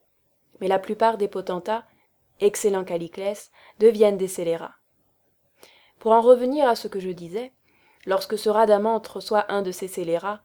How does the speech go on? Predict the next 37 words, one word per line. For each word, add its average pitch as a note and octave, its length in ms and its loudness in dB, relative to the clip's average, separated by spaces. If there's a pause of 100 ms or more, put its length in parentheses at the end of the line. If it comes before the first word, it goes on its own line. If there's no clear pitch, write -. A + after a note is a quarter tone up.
(420)
il G#3 120 -6
ignore A#3+ 440 2
tout C4 160 -4
de G3 100 0
lui, E3+ 300 -6 (480)
qui B3 260 -6
il A3+ 220 -2
est G3 240 0 (120)
et G#3 60 -4
de F#3+ 140 -4
quelle A#3 240 6
famille, F#3 520 -2 (380)
sauf A3 220 0
que A3 100 -2
c'est G#3+ 220 0
un F#3+ 80 0
méchant. F3+ 340 -6 (1120)
Quand F#3+ 180 -4
il G#3 100 -2
s'en G#3 200 -2
est G#3+ 140 2
assuré, F#3+ 480 -2 (280)
il F#3 140 -6
le F#3 80 4
relègue G#3 420 4
aux F#3+ 60 2
Tartares, - 720 -8 (240)
après - 240 -4
avoir G3+ 340 2
signalé F#3+ 420 -4
par F#3 220 -6
une E3+ 120 -6
marque G3 280 -8
s'il G#3 460 -6
le G3+ 120 2
juge F#3 300 -8
guérissable F#3+ 760 -2